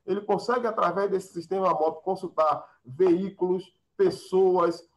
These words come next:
é, objetos. Dentro em breve, através desse sistema mop também, ele vai conseguir, é, fazer a consulta de um, de um a-, aparelho celular, através do e-mail, pra saber a procedência daquele equipamento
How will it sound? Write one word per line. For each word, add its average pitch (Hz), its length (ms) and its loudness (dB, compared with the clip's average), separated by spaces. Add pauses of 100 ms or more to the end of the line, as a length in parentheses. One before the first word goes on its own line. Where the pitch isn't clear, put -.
(260)
é, 156 460 4
objetos. 170 580 -2
Dentro 226 320 -2
em 180 80 0
breve, 185 260 0
através 170 380 -2
desse 175 200 -8
sistema 190 460 -2
mop 156 420 0
também, 160 280 -2
ele 160 160 -6
vai 165 160 -2
conseguir, 180 580 -6 (300)
é, 151 380 0
fazer 165 340 2
a 185 40 2
consulta 190 480 -4
de 170 120 -4
um, 165 340 -4
de 147 80 -6
um 147 580 -2
a-, 123 200 0
aparelho 160 440 0
celular, 165 460 0
através 160 460 0
do 160 80 -2
e-mail, 156 360 -2
pra 156 120 -4
saber 151 240 -4
a 151 80 -2
procedência 170 600 -4
daquele 165 360 -2
equipamento 165 580 -6